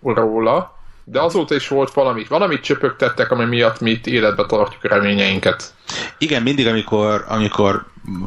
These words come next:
Speaker 2: valakik már nagyon sokszor mondják, hogy úgyse lesz, úgyse lesz, úgyse lesz, akkor a Ubisoft azt nyilatkoz, hogy de lehet, hogy lesz, de nem tőlünk hallottátok, és mi nem mondjuk hivatalosan. De hát ugye a, a, az, hogy egy nagy,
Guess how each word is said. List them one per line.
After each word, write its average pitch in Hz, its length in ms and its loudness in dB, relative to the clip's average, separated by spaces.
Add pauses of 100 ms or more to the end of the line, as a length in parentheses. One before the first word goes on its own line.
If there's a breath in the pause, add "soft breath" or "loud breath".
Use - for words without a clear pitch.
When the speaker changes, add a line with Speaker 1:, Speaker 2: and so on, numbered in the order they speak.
Speaker 2:
valakik 107 460 -2
már 95 160 0
nagyon 104 180 0
sokszor 95 340 -4
mondják, 90 220 -2
hogy - 100 0
úgyse 107 320 0
lesz, 87 200 -2
úgyse 98 220 0
lesz, 85 160 2
úgyse 101 220 0
lesz, 92 160 -2
akkor - 200 -4
a 92 40 2
Ubisoft 95 400 0
azt 90 160 0
nyilatkoz, 90 320 0
hogy 90 140 2 (540 loud breath)
de - 220 -4
lehet, 107 340 0
hogy 78 300 -4
lesz, 101 380 -2
de 85 120 0
nem 98 300 -2
tőlünk 85 360 -2
hallottátok, 85 840 -4
és - 200 -10
mi 90 80 -8
nem 87 220 -2
mondjuk 90 360 0
hivatalosan. 90 800 0 (460 loud breath)
De - 80 0
hát - 160 -2
ugye 104 160 2
a, 95 260 2
a, 101 580 -2 (2750 loud breath)
az, 135 200 0
hogy 120 320 0
egy 127 320 0
nagy, 107 560 0